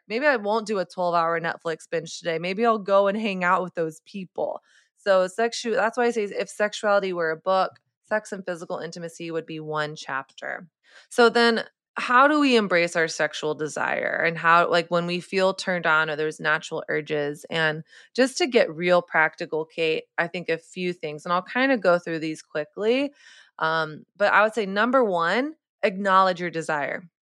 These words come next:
Don't pretend that it's not there. "Okay, wow, I'm feeling turned on right now. I'm feeling my sexual desire." Acknowledge it. And then express gratitude for your sexual desire. "Wow, God,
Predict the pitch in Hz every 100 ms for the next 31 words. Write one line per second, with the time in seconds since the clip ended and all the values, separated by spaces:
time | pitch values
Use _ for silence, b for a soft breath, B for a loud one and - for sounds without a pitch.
0 | _ _ _ 208 220 220 254 247 202 180
1 | 185 185 180 165 - 151 156 160 - 208
2 | 240 277 262 262 320 254 170 - _ -
3 | 196 220 226 233 233 233 220 196 190 190
4 | - 147 139 147 b b b - 170 190
5 | 196 - 196 214 214 202 190 196 185 -
6 | 175 170 160 151 160 156 - - b b
7 | b - 220 226 233 269 339 254 190 156
8 | - _ - 220 233 247 226 - - 269
9 | 185 180 - 160 214 240 226 233 220 208
10 | 202 190 - 175 - 175 170 165 170 160
11 | 151 - 202 202 202 196 214 233 226